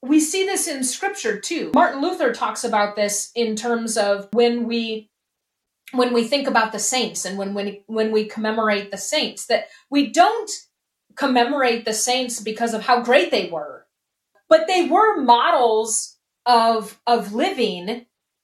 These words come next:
sometimes, and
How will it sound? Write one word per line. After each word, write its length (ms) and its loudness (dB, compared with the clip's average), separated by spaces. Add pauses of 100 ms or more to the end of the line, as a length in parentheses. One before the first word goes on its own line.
(120)
sometimes, 840 -4 (920)
and 640 2